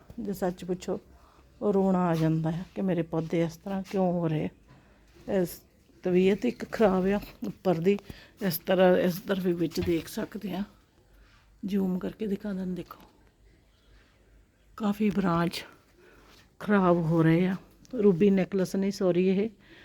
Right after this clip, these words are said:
ਬਨਾਨਾ ਸਟ-, string of banana ਦੇ, ਠੀਕ, ਕਾਫੀ ਰੌਣਕ ਜਾ ਰਹੀ ਆ। ਇੱਧਰ ਮੈਂ ਸਵੇਰੇ ਸ਼ਾਮ ਕਿਆਰੀ ਦੇ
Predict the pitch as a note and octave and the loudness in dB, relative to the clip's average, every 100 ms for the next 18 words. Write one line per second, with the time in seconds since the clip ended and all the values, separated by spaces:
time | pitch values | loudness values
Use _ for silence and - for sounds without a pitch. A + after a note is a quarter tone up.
0 | - _ G3+ F#3+ F3+ F3+ F3 F3 E3 - | -20 _ -2 2 4 4 4 4 0 -2
1 | - - - - F#3+ G#3+ G#3 G3+ F#3 G3 | -4 -4 -10 -10 2 4 6 6 2 2
2 | F3+ E3 D#3+ D3+ C#3 - - G#3 A3 - | 2 2 2 0 -2 -8 -10 -6 -6 -10
3 | _ _ - - - G#3 F#3+ - G3+ G#3 | _ _ -20 -20 -6 -2 -2 -2 -2 -2
4 | - _ - G3 F#3 F3 F3 F#3+ F3+ E3+ | -8 _ -4 0 2 2 2 0 2 2
5 | D#3 E3+ D#3+ - - _ _ _ _ _ | 2 2 0 -4 -14 _ _ _ _ _
6 | _ _ _ _ G#3+ F3 G3+ G#3 G3+ - | _ _ _ _ -4 -2 0 2 0 2
7 | G3 F#3+ - G#3 F#3+ F#3+ G#3 F#3+ G3 G3 | 4 4 2 0 0 0 0 0 2 0
8 | G3+ | -2